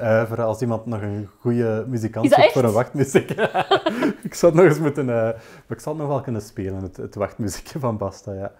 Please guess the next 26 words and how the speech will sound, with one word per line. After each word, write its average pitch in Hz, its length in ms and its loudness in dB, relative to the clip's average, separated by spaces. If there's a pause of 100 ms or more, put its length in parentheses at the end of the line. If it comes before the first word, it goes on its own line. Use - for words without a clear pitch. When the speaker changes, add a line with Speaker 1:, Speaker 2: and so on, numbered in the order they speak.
(120)
Speaker 2:
<laughs> 175 140 0 (260)
Speaker 1:
Maar, 113 180 4 (360)
eh, - 140 6
ja, 147 200 6
zo 175 120 0
nog 160 180 -2
een, 156 280 -4
een 139 100 4
ander 165 240 6
instrument 143 680 0
of 147 120 -6
zo, 139 380 -2
ja, 131 180 -4
dat, 113 400 -4 (460)
eh, 123 120 -12
dat, 110 260 -10
dat 131 140 -16
zou 147 140 -14
ik 135 60 -10
nog 131 80 -8
wel 110 180 -2
willen 98 260 -6
kunnen. 95 380 -12 (180)
Ehm, 101 520 -10 (840)
ook 120 220 -10
de, 117 500 -4